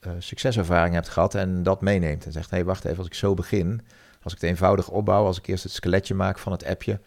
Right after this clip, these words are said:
nog, nog even niet druk maken over het uiterlijk of plaatjes of extra toeters en bellen." Dus je wordt er eigenlijk, je, eigenlijk imp-, impliciet leer je eigenlijk hoe een software engineer, eh, zelf denkt, hè. Want die gaan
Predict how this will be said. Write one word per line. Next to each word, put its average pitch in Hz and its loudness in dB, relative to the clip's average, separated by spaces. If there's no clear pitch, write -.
nog, - -10
nog 85 -10
even 90 -4
niet 92 -2
druk 98 -2
maken 92 0
over 92 -2
het 90 -4
uiterlijk 95 0
of 85 -8
plaatjes 95 0
of 90 -8
extra - -8
toeters 92 -6
en 85 -2
bellen." 98 2
Dus 87 0
je 95 4
wordt 113 4
er 107 0
eigenlijk, - -2
je, 92 -4
eigenlijk 107 -4
imp-, 117 -8
impliciet 117 -4
leer 107 2
je 113 4
eigenlijk 104 0
hoe 104 0
een 101 0
software 107 0
engineer, 98 0
eh, 85 -4
zelf 92 4
denkt, 95 4
hè. 107 2
Want 98 0
die 87 -4
gaan 87 -2